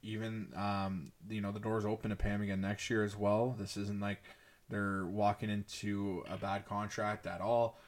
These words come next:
Obviously, you know, we're <laughs> probably enter the same situation as we did next year here, but, you know, I think the Campbell, I'm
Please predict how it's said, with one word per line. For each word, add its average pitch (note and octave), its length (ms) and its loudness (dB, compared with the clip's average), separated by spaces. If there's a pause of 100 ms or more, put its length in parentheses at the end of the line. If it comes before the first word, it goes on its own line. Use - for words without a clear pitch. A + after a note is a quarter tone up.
(140)
Obviously, A#2+ 640 4
you A2 140 -4
know, G#2+ 100 -2
we're A2 140 -2 (220)
<laughs> - 240 -16
probably A2 280 -2
enter G#2+ 180 -8
the G#2+ 80 -8
same G#2+ 260 -4
situation G#2 540 -4
as G2 140 -6
we G2 80 -4
did G2 180 -2 (400)
next A2 320 -2
year G#2+ 160 4
here, G2+ 220 2
but, G2+ 300 -2 (480)
you A2 100 -4
know, G#2 80 2
I A2 80 2
think A2 200 -4
the G#2+ 60 -2
Campbell, G#2 420 0 (120)
I'm G2 220 0